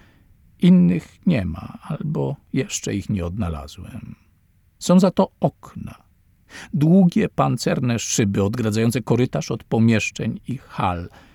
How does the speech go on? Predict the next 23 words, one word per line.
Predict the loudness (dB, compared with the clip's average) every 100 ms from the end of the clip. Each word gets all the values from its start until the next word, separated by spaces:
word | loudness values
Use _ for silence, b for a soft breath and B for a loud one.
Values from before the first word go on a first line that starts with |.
| b b _ _ _
Zaglądam | -6 -6 -6 -8 -6
przez | -6 -8 -10
nie, | -12 -14 _ _ _ _
nie | 2 4
rozumiejąc, | 4 4 4 4 0 -6 -10 -10
na | -10 -10
co | -14 -18 -14
patrzę. | -16 -16 -18 -18 -16 -16 _ _ _ _ _ _ _ _ _ 2
Impulsy | 4 4 2 2 0
generowane | 0 2 0 0 -2
przez | -2 -4
dziwne | -2 0 2
maszyny | 2 0 0
transportowane | 0 -2 -4 -6 -4 -2 0 -2
były | -2 -4 -4
wysoko | -4 -6 -6 -6 -6
zawieszonymi | -4 -4 -4 -2 0 2
liniami | 4 4 4 2 2 0
ku | -4
wielkim | 0 0 0 0 0
lejom | 2 2 0 -4 -6 -10
w |
ścianach. | -12 -16 -12 -10 -10 -14 -16 _